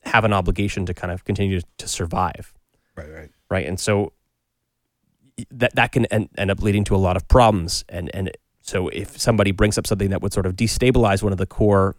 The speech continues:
Speaker 1: fo-, foundational stones of any institution, they wanna suppress that or get rid of it or
Speaker 2: Right.
Speaker 1: try to hide it. So there's, so basically he just uses fancy words to talk about conspiracy theories. <laughs>
Speaker 2: Yes, <laughs> basically,
Speaker 1: Right.
Speaker 2: yes.
Speaker 1: But, like,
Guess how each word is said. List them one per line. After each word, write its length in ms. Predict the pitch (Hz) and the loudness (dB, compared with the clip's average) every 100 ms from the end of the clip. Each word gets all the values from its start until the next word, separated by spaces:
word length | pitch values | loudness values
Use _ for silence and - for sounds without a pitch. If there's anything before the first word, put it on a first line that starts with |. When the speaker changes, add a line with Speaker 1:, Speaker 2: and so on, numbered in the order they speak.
| _ | _
Speaker 1:
fo-, 200 | - 104 - - _ _ _ _ - | -4 -4 -6 -20 _ _ _ _ -6
foundational 760 | 101 98 101 - 107 95 95 - _ _ _ _ | -4 -2 -2 -2 -2 -2 -4 -10 _ _ _ _
stones 500 | - - 123 120 110 | -4 6 8 8 6
of 100 | 107 | 4
any 200 | 98 98 | 2 2
institution, 640 | 98 - - 107 - 104 101 - | 0 -2 -2 -2 -2 -4 -6 -6
they 80 | 113 | 0
wanna 300 | 107 101 101 - | 2 2 0 -4
suppress 420 | - 123 139 131 - | -2 2 6 4 4
that 160 | 90 | -2
or 60 | 95 | -2
get 160 | 104 - | -2 2
rid 160 | 123 | 4
of 100 | 101 | 4
it 120 | - - _ _ _ | -2 -12 _ _ _
or 120 | 92 | -6
Speaker 2:
Right. 120 | 87 - | -6 -2
Speaker 1:
try 140 | 110 | 0
to 60 | 92 | 2
hide 260 | 113 110 | 4 2
it. 120 | 87 | 0
So 120 | - 98 | -10 -8
there's, 300 | 92 90 - _ _ | -8 -10 -14 _ _
so 200 | - 120 - - - _ _ _ _ - | -4 -4 -4 -14 -20 _ _ _ _ 4
basically 420 | 180 196 175 139 | 4 6 6 8
he 140 | 135 | 6
just 180 | 131 135 | 6 4
uses 300 | 131 117 113 | 4 4 4
fancy 320 | - 117 - | 4 4 4
words 240 | 120 104 98 | 4 4 2
to 80 | 110 | 0
talk 200 | 101 98 | 0 0
about 180 | 101 101 | -4 -4
conspiracy 520 | 101 - 113 104 104 | -6 0 0 0 -2
theories. 420 | 104 101 101 - - | -2 -2 4 4 4
<laughs> 40 | - - - - | -2 -2 -2 2
Speaker 2:
Yes, 360 | 156 151 - - - - | 4 4 2 -4 -8 -6
<laughs> 180 | 165 151 - | -2 -2 2
basically, 380 | - - 127 120 | 2 0 -2 0
Speaker 1:
Right. 20 | 117 | 0
Speaker 2:
yes. 200 | 107 92 | 0 4
Speaker 1:
But, 120 | 175 | 6
like, 200 | 175 | 8